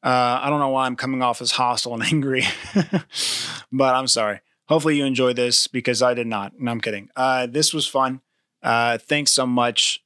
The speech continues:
Uh, this is gonna be my video for today, so thanks for that. And my podcast. So please subscribe. Find me anywhere on, on Spotify or, uh, my website.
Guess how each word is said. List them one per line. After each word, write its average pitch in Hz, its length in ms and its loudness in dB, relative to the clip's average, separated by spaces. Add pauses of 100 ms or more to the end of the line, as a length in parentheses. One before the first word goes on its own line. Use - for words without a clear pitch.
Uh, 117 180 0
this 120 220 2
is 127 80 -2
gonna 117 300 -4
be 117 60 -2
my 113 180 -2
video 131 360 2
for 117 140 -8
today, 110 320 -4
so 113 380 0
thanks 123 240 -4
for 117 80 -8
that. 123 320 0 (460)
And 127 280 -2
my 123 100 2
podcast. 127 600 0
So 120 340 0
please 143 560 0
subscribe. 143 800 0
Find 123 260 -6
me 117 80 -8
anywhere 117 380 -4
on, 110 120 -6
on 104 140 -6
Spotify 110 640 -4
or, 104 400 -12 (720)
uh, 95 360 -6
my 95 160 -12
website. 104 760 -4